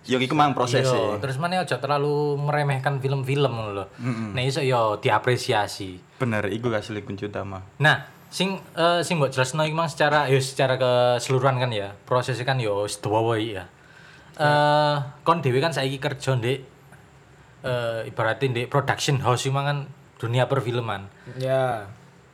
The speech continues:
Speaker 2: Awal mula kon mlebu kono iku posisimu sebagai apa?
Speaker 3: Eh, pertama banget itu jadi magang, tapi waktu udah kerja ini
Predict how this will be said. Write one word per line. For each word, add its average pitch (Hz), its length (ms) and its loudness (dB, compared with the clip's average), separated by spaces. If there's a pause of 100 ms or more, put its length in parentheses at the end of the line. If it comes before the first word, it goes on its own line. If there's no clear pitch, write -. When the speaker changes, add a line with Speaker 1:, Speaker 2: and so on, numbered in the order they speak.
(380)
Speaker 2:
Awal 160 400 6
mula 160 280 6
kon 151 140 2
mlebu 151 280 0
kono 135 180 2
iku 143 140 -2
posisimu 135 440 0
sebagai 101 380 -4
apa? 92 180 -10 (1000)
Speaker 3:
Eh, 170 360 2 (240)
pertama 190 360 0
banget 151 340 -2
itu 180 160 -6
jadi 135 260 -4
magang, 117 320 -2
tapi 131 140 -2
waktu 151 260 -2
udah 123 200 -4
kerja 143 380 -4
ini 143 380 -4